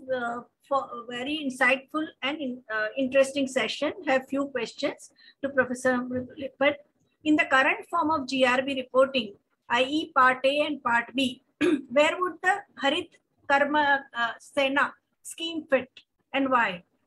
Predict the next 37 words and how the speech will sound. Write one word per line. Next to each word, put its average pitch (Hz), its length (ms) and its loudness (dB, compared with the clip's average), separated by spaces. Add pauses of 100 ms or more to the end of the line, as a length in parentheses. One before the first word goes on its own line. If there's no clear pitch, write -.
And 254 140 -4
second 349 360 -2
question 311 400 -6
is 349 180 -6
that 302 180 -6
the 269 100 2
reasons 302 480 -6
why 349 180 -2
certain 302 420 -2
sectors 302 480 -4
are 311 120 0
considered 277 640 0
quote 277 260 2
unquote 269 440 0
gender 220 300 2
related, 269 540 -2 (640)
uh, 254 260 6
and 302 160 2 (160)
quote 285 240 0
unquote 247 400 -4
gender 240 300 -2 (100)
unrelated 240 600 -4
sectors, - 560 -4 (180)
and 302 140 0
what 330 200 2
are 427 120 -10
the 381 80 -4
implications 311 800 -6
of 349 160 -2
such 302 340 -2
division 254 500 -6 (320)
for 285 200 4
G 220 220 -4
R 220 200 -2
B 277 140 -2
and 247 180 -2
women? 175 240 -16